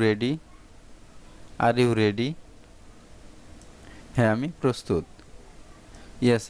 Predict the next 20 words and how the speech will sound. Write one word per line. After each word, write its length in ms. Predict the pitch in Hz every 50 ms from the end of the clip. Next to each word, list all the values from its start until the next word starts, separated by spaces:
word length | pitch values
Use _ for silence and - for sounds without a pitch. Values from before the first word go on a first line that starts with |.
| 117
I 20 | 117 127
am 80 | 156 156 131 117
ready. 280 | 110 101 87 87 80 73 87 - - - - - - - - - - - - - - - - - - - - - - 123
Yes, 180 | 123 117 110 - - - - 113
I 40 | 113 120 135
am 80 | 156 160 143 117 113
ready. 300 | 107 101 92 87 82 80 92 - - - - - - - - - - - - - - - - - - - - - - - - - - - - - - - - - - - - - - - - - - - - - - - - - - - - - - - - - - - - - - - - - - - - - - - - - - - - - - - - - - - - - - - - - - - - -
তুমি 180 | 135 127 135 139 - -
কি 100 | - 123 117 117
জন্য 180 | 123 120 120 120 117 110
অপেক্ষা 320 | - 127 113 - 123 110 95 -
করছো? 320 | 95 - - - 98 87 82 - - - - - - - - - - - - - - - - - - - - - - - - - - - - - - - 127
What 180 | 117 117 120 - 104 113
are 100 | 117 120 135
you 60 | 147 143 123
waiting 320 | 117 110 - - 110 107 - -
for? 180 | 107 92 82 76 110 101 - - - - - - - - - - - - - - - - - - - -
What 200 | 113 110 113 117 - - - 110
are 100 | 113 117 139
you 80 | 151